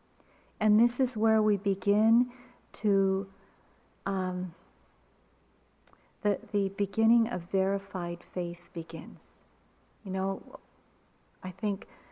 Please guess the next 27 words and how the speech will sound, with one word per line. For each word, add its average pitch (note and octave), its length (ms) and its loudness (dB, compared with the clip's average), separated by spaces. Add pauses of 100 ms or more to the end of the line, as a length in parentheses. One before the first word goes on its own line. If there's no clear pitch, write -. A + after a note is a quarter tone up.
(400)
we G#3 100 2
talked G3+ 460 -6
the F#3+ 160 0
other F3 160 -2
night, E3+ 260 -6
I F3+ 140 -2
spoke F#3 400 -2
about, F3+ 380 -2
and F3 140 -6
maybe F3 300 -6
Sharon G3 540 -4
covered, E3 480 -8 (680)
faith F3+ 360 0 (280)
in E3+ 140 -4
different E3+ 400 -10
ways, E3+ 680 -8
where F3 180 0
there's, E3 480 -4
um, F3 400 -8 (840)
blind F#3 640 0
or E3 60 -2
bright F3 360 -4
faith, F#3 400 -4 (320)
when F3 140 -4
you're F3 140 -4
depending F#3 600 -4
on E3+ 320 -8